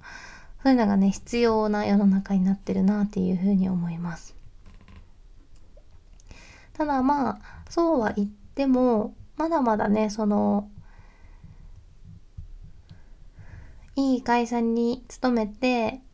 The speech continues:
さい-、最後、定年まで勤め上げることが、もう人生の大正解って思ってる人が多いっていうのも事実なので、まあ、その、そういう価値観の人もいるんだっていうことを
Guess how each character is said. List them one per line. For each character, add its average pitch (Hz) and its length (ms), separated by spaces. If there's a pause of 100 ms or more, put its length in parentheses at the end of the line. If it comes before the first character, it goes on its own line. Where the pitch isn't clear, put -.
さ 269 240
い-、 262 220 (180)
最 247 240
後、 220 240
定 247 220
年 247 240
ま 247 100
で 220 100
勤 247 300
め 254 400
上 240 140
げ 262 100
る 247 140
こ 247 100
と 277 240
が、 285 320 (400)
も 214 460
う - 20
人 277 240
生 240 160
の 202 140
大 226 260
正 233 260
解 208 220
っ 196 40
て - 120
思 226 220
っ 240 80
て - 220
る 202 120
人 240 300
が 254 300
多 262 260
い 262 240
っ - 40
て 240 80
い 247 60
う 254 60
の 240 80
も 208 180
事 214 140
実 208 320
な 208 160
の 220 180
で、 240 320 (1700)
ま 240 60
あ、 - 20
そ 269 140
の、 269 380
そ 349 220
う 349 80
い 349 100
う 339 60
価 320 140
値 - 140
観 285 240
の 226 120
人 214 220
も 208 200
い 240 100
る 277 160
ん 226 120
だ 233 140
っ 247 100
て 226 160
い 233 120
う 247 60
こ 277 160
と 269 160
を 277 440